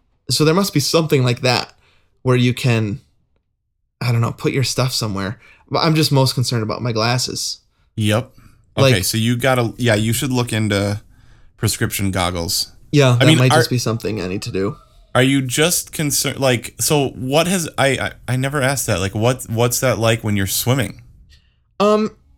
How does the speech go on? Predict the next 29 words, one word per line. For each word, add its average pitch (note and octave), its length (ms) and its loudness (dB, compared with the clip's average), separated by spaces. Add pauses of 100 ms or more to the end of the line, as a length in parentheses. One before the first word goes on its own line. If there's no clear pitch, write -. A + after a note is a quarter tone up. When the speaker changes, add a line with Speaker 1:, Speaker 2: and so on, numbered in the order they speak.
(120)
Speaker 1:
it's D#3+ 200 0
fine. A3+ 440 0
Actually, D#3+ 540 0
I, - 160 0 (680)
I D#3 100 -6
don't, E3+ 260 -4
I'm C#3 120 0
not D#3 140 4
a C3 60 2
scientist, - 840 -2 (540)
but C3+ 100 4
it C3 140 2
does D#3 260 4
seem F3+ 260 2
like B2+ 200 4
Speaker 2:
Really? A#2+ 120 -2
Speaker 1:
when B2+ 160 2
I'm B2 220 2
looking C#3 480 2 (180)
under D3 280 4
the C#3+ 100 6
water A#2+ 540 2 (260)
Speaker 2:
Yep. G2 280 -2 (160)
Speaker 1:
with D3 200 4
my C#3+ 180 2
goggles, C3 800 0
it's C3 160 2
really C#3 340 4
clear. C3 400 0